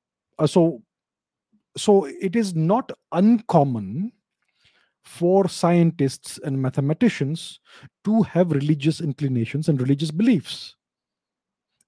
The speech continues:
And when you have religious beliefs, you may attribute your discovery of whatever knowledge you have discovered to divine in-, influence.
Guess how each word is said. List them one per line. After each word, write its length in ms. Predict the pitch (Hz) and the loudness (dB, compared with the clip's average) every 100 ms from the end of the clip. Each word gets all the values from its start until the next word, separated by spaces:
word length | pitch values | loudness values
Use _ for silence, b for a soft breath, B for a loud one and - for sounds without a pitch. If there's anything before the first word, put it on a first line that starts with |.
| - | 0
And 280 | 196 196 160 | 4 4 2
when 260 | 156 220 233 | 2 2 4
you 300 | 233 226 - - | 2 2 -2 -10
have 300 | - 170 175 | -2 0 2
religious 400 | 151 147 131 120 | 2 0 0 -8
beliefs, 560 | 104 95 95 87 - _ b b b | -8 -12 -10 -10 -14 _ b b b
you 260 | 151 202 | 0 0
may 300 | 170 185 262 - | 2 2 2 -2
attribute 880 | 190 - - 208 160 160 143 - - _ _ _ _ _ _ _ - | -10 -14 -6 -4 0 0 0 -8 -20 _ _ _ _ _ _ _ -6
your 200 | 151 175 | 2 2
discovery 600 | 160 165 - 196 190 190 | 2 -4 2 2 2 2
of 280 | 185 - - | 2 0 -4
whatever 380 | 143 151 160 160 | -2 2 4 4
knowledge 420 | 147 135 135 131 | 4 2 0 -2
you 100 | 127 | -4
have 120 | 123 | -2
discovered 640 | 123 - 113 107 147 185 b b b _ - | -6 -6 -8 -6 -4 -4 b b b _ -4
to 180 | 214 214 | -2 4
divine 560 | 160 147 151 165 160 160 - | 4 6 4 4 0 -4 -4
in-, 160 | 175 156 160 | -4 -4 0
influence. 800 | 185 180 202 120 120 - - | 0 2 0 0 -4 -12 -20